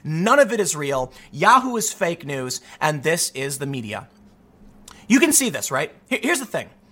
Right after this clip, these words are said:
I look at this story, and the first thing I thought was, "There's no way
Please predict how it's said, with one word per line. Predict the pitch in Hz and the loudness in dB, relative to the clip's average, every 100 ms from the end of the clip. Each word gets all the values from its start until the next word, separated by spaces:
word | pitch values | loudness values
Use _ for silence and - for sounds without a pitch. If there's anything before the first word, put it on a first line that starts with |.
| _ _ - - - _ _ _ | _ _ -20 -20 -20 _ _ _
I | 214 302 | 6 6
look | 302 320 | 4 0
at | - | -2
this | 220 | -4
story, | - 175 107 87 _ _ _ _ _ - | -4 -4 -6 -8 _ _ _ _ _ -2
and | 185 | 0
the | 196 | 0
first | - 302 262 | 4 2 2
thing | 254 220 | -2 -2
I | 175 | 0
thought | 208 202 | 2 2
was, | 143 135 - | 0 -6 -4
"There's | 160 143 | -6 -4
no | 151 185 233 | -2 0 0
way | 185 208 139 110 | 0 0 0 -4